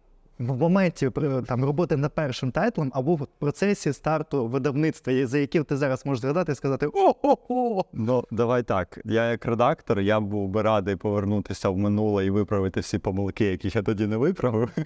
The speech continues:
Speaker 2: <laughs> І не тільки там, знаєш, на чотири роки назад, можна і на кілька місяців назад, <laughs> чи ще щось. Тому що, ну, таке трапляється, так,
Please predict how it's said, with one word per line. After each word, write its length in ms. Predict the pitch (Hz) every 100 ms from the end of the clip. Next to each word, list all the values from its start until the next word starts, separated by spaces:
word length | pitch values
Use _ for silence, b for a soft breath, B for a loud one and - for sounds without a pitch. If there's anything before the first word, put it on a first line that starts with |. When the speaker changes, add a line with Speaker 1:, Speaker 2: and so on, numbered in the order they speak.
| - -
Speaker 2:
<laughs> 340 | - - 254
І 40 | 135
не 140 | 127
тільки 260 | 127 190 147
там, 280 | 127 110
знаєш, 400 | 95 113 113 101
на 100 | 104
чотири 340 | 98 113 123 104
роки 280 | 101 95 98
назад, 320 | 95 87 87
можна 320 | - 139 - 113
і 60 |
на 220 | 104 95
кілька 300 | 92 - 104
місяців 440 | 101 104 - 92 92
назад, 400 | 92 92 127 - 165
<laughs> 80 |
чи 140 | 135 143
ще 220 | - 131
щось. 240 | - 107 -
Тому 220 | 117 113
що, 120 | -
ну, 140 | 156 - b b b b b b
таке 240 | 135 165
трапляється, 640 | 156 147 - 95 87 85 101
так, 400 | 101 87 -